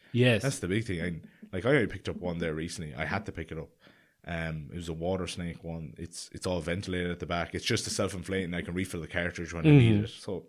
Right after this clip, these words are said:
Speaker 2: it's, it's
Speaker 1: Yeah.
Speaker 2: ideal. It's, okay, it's not lightweight, but
Speaker 1: I even know, I even saw one guy. He had a, like, a life jacket and, and fishing vest in
Speaker 2: Yeah.
Speaker 1: one. So it's like
Speaker 2: Yeah,
Speaker 1: a, it's,
Speaker 2: yeah,
Speaker 1: it's
Speaker 2: you
Speaker 1: like
Speaker 2: can,
Speaker 1: a
Speaker 2: yeah.
Speaker 1: fishing vest
Speaker 2: A
Speaker 1: with
Speaker 2: lot
Speaker 1: a
Speaker 2: of,
Speaker 1: built-in
Speaker 2: yeah.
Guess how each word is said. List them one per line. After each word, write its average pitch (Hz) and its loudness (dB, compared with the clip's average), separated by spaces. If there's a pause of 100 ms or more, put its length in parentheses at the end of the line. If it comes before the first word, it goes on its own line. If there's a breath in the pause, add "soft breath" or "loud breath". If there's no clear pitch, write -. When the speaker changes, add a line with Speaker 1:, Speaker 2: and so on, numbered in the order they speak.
(140)
Speaker 2:
it's, - -20
it's 107 4
Speaker 1:
Yeah. 95 4
Speaker 2:
ideal. 113 2
It's, 76 -6
okay, 101 -2
it's 80 -4
not 101 -6
lightweight, 85 2
but 82 -8
Speaker 1:
I 127 4
even 180 10
know, 151 10
I 127 4
even 165 6
saw 143 6
one 127 4
guy. 120 4
He 127 4
had 139 6
a, 113 4 (580 soft breath)
like, 117 0
a 120 4
life 135 6
jacket 131 8
and, 120 4
and 117 4
fishing 143 6
vest 104 2
in 104 8
Speaker 2:
Yeah. 98 12
Speaker 1:
one. 135 10
So 131 6
it's 135 10
like 143 10
Speaker 2:
Yeah, 139 12
Speaker 1:
a, - 12
it's, 147 12
Speaker 2:
yeah, 143 12
Speaker 1:
it's 143 10
Speaker 2:
you 175 12
Speaker 1:
like 160 12
Speaker 2:
can, 151 12
Speaker 1:
a 123 6
Speaker 2:
yeah. 110 0
Speaker 1:
fishing 185 12
vest 160 12
Speaker 2:
A - 8
Speaker 1:
with 156 12
Speaker 2:
lot 147 12
Speaker 1:
a 127 10
Speaker 2:
of, - 12
Speaker 1:
built-in 175 12
Speaker 2:
yeah. 139 10